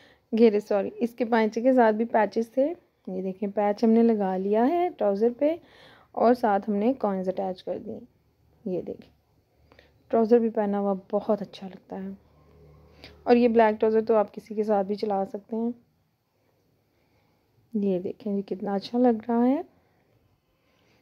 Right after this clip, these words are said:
अब दिखाती हूँ मैं, आप लोग फटाफट से स्क्रीनशॉट ले लें, फिर मैं आपको दुपट्टा दिखा देती हूँ। ये इसका दुपट्टा है, दुपट्टे के कलर बहुत माशाल्लाह प्यारे और कमाल हैं। देखिए, जो स्लीव्स में कलर है ना,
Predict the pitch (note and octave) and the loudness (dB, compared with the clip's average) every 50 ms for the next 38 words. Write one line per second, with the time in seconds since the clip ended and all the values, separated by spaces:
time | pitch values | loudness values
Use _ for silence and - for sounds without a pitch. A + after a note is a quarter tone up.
0 | _ _ - A#3+ A3 A#3 C4+ C#4 C4+ A#3 A3 A3 B3 B3 B3 B3+ C4 - - A#3+ | _ _ -4 0 2 4 6 6 6 4 4 2 2 2 2 2 2 2 0 2
1 | A#3 C4 C4+ C4+ C4+ C4 B3 C#4+ C#4+ C#4 C#4 C#4+ C#4+ C4+ - - C4 B3+ C4 C4 | 2 4 2 4 4 4 6 6 4 4 2 0 -2 -2 -2 -2 0 0 0 2
2 | - D4 C#4+ C4+ C#4 C4+ B3+ B3 C4 D4 D#4+ - - - A#3 A3 A3+ G#3 F#3+ - | 2 2 2 2 4 4 4 4 4 2 -2 -4 -2 0 0 2 2 0 -2 -4
3 | - F#3 F#3+ F#3 F#3 F3 - F#3 F#3+ G3 - - G#3 G3+ G3 G3+ G#3+ - - A3+ | -8 -6 -4 -4 -6 -6 -6 -8 -8 -8 -8 -8 -8 -8 -8 -8 -8 -8 -10 -10
4 | A3 - _ _ _ - - - - _ _ - A3+ A3+ - - - A#3+ A3+ A3+ | -10 -12 _ _ _ -20 -20 -20 -20 _ _ 0 0 0 0 2 2 2 2 2
5 | G3+ G#3+ G#3 - B3 B3+ C4 B3 A3 A3 G3+ - G#3+ - - C4+ C4 C#4 C4 - | 2 0 0 0 2 4 4 2 2 -2 -4 -4 -4 -2 -2 -2 -2 -2 0 2
6 | B3+ B3 B3 A3+ A3 A#3+ A#3+ A#3+ A#3+ A#3 A#3 A3+ A3 - A#3+ A#3 A3+ A3+ - A#3 | 4 4 4 4 4 2 4 4 4 4 2 2 2 0 -2 -2 -2 -2 -2 -2
7 | G#3+ G#3 G#3 G#3 A3 A3 - - A#3 G#3+ G#3 G#3 A3+ C4+ D4+ - _ _ _ _ | -2 0 0 0 -2 -2 -2 -2 -2 -2 0 0 0 -2 -2 -6 _ _ _ _
8 | _ _ _ _ _ _ _ _ _ _ _ _ _ _ _ - - _ _ - | _ _ _ _ _ _ _ _ _ _ _ _ _ _ _ -20 -20 _ _ -20
9 | D4 C4+ - _ _ _ - C#4 A#3+ A3 G3+ F#3 F3+ F3+ F3+ F#3 F#3+ G3+ - _ | -20 -20 -20 _ _ _ 2 2 4 4 2 0 -4 -6 -6 -6 -8 -8 -10 _
10 | - - - - - _ _ - A3 A3+ A3+ B3+ B3+ A#3 B3 B3 C4 - C4 B3 | -20 -20 -20 -20 -20 _ _ -2 0 0 2 2 4 6 6 6 6 4 2 0
11 | A#3 A#3 A#3 A#3 C4 C#4 C#4 C4+ C4+ A#3+ A#3 B3 B3 C#4 C#4 A#3+ A#3+ C#4 F4+ | 0 0 2 4 4 4 4 4 4 4 4 4 6 6 4 4 4 2 0